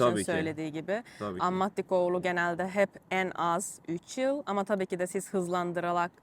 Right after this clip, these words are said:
Speaker 2: hızlandırılmış bir şekilde okuyabiliyorsunuz iki veya iki buçuk sene içerisinde.
Speaker 1: Evet, bu eğitimin kötü tarafı bu aslında. Kötü de demeyelim aslında, bir mesleği yapmak istiyorsanız bunun şey olması gerekiyor.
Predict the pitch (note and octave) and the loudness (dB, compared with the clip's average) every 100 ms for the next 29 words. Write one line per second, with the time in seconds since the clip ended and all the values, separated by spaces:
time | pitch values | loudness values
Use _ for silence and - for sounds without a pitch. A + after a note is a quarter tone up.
0 | _ - F3+ D#3+ D#3+ E3 E3 E3 E3+ E3+ | _ -8 -8 -6 -6 -6 -4 -6 -4 -2
1 | F3 G3+ - A3 - - F#3 F3+ A#3+ A3 | 2 0 -2 -8 -6 -4 -4 -2 -2 -2
2 | F#3+ G#3 G3 F3+ F3+ F3 D3+ D#3 C#3+ D#3+ | -2 0 2 2 2 0 -4 -6 -6 -8
3 | E3 D#3 D3+ D#3+ E3 D#3 - D3 _ - | -4 -4 -4 -6 -8 -8 -10 -12 _ -20
4 | - - - - F#3 E3 D#3+ D#3 D3 - | -20 -20 -10 0 2 2 -2 -4 -6 -8
5 | D3+ D3+ E3 A3+ - - - - D3+ B2 | -10 -4 -4 -4 -12 -20 -18 -4 2 2
6 | - - D#3+ D#3+ D3 - C3 A#2+ C#3 D3+ | 0 -2 0 0 0 2 2 0 -4 -4
7 | D3 A#2 _ _ _ _ - C3 C3 - | -6 -10 _ _ _ _ -2 -2 0 2
8 | A#2 G#2+ C3+ B2 A#2 G2+ - F#2+ G#2 B2+ | 2 2 -2 0 2 0 -4 -8 -6 -8
9 | B2 - A#2 C3+ B2+ C#3+ D3+ A#2 G#2 G2+ | -8 -4 -2 2 2 2 2 2 2 0
10 | G2 - G#2+ G#2 A2 G#2+ - G#2+ G#2 G2+ | -2 -2 -4 -2 0 -2 -2 -2 0 -2
11 | A2+ A2 - B2+ A2 G2 A2+ A#2 G#2+ A2 | -2 -6 -6 -8 -6 -6 -6 -6 -6 -6
12 | G#2 - A#2+ G#2+ G2 F#2+ F#2+ F#2+ F#2+ F#2 | -8 -8 -4 -2 -2 -4 -4 -4 -4 -6
13 | D#3 | -8